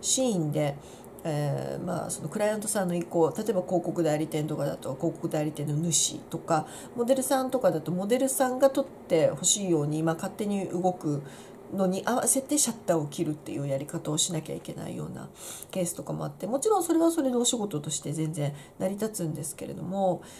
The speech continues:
あの、その方が言っていたことで興味深かったのが、あの、自分がこう撮ろうと思う創作する余地が私と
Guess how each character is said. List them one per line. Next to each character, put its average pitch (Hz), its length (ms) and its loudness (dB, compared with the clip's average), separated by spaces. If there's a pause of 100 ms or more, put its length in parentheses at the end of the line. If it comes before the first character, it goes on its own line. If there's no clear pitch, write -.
(180)
あ 185 160 -4
の、 180 380 0
そ 269 120 -2
の 269 120 2
方 294 220 2
が 190 120 6
言 160 160 4
っ - 20 -2
て 185 260 -2
い 180 80 -2
た 170 180 -2
こ 165 100 -4
と 156 120 -4
で 147 100 -4
興 190 180 -6
味 202 140 0
深 196 260 -6
か - 120 -4
っ - 100 -8
た - 100 -6
の 117 140 -8
が、 165 340 4 (540)
あ 180 120 -4
の、 170 600 0
自 262 220 4
分 392 340 -4
が 403 340 0 (460)
こ 359 320 4
う 349 40 -4 (220)
撮 339 140 8
ろ 349 220 6
う - 20 0
と - 160 -4
思 202 560 2
う 151 100 2 (240)
創 349 320 4
作 349 320 0
す 320 160 2
る 285 80 4
余 294 180 4
地 - 160 -2
が 175 380 4 (200)
私 - 520 0
と 302 340 4